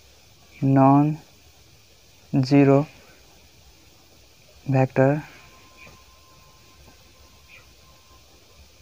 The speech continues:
does not change the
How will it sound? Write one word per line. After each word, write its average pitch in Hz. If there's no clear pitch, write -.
does 135
not 139
change 139
the 156